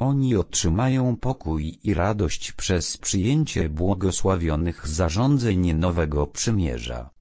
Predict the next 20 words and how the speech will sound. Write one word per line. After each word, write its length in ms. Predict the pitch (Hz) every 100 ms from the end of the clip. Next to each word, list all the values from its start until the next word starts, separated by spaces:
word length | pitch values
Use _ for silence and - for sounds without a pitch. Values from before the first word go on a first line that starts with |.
| -
rezultatem 960 | 90 98 82 78 76 113 - 131 117 98
czego 340 | 170 151 101
będzie, 640 | 73 80 64 64 64 65 62 - _
że 240 | 82 98 104
przy 220 | - 90
końcu 640 | - 76 69 64 117 113
wieku 480 | 85 82 80 92 80
tysiąclecia, 960 | - - 98 110 - 101 73 - - - - _
wszyscy, 600 | - - - - - - - _ -
którzy 380 | - 98 85 80
będą 560 | 104 110 101 104 104
chcieli, 720 | - - 135 127 90 82 78 - -
będą 580 | 95 98 143 139 131 123
mogli 440 | 98 123 123 123 110
skorzystać 920 | - 98 92 120 123 - 78 - 90
z 120 | 87
błogosławień 1080 | 87 110 101 87 - - 147 120 113 104 98
z 320 | 85 82 82 78
boskich 600 | 82 76 - 87 78 76
obietnic. 1000 | 76 104 127 - 65 71 - - -